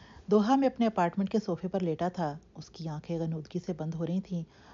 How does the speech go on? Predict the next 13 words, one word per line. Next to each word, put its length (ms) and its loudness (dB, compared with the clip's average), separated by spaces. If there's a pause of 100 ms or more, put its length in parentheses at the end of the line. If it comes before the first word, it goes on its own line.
(140)
कोई 180 6
मेज़ 280 4
पर 160 0
उसके 240 -4
करीब 280 0
आ 80 0
बैठा 320 -2
था। 280 -2 (120)
उसके 220 -8
हाथ 240 -4
देख 220 -8
सकता 280 -8
था, 260 -6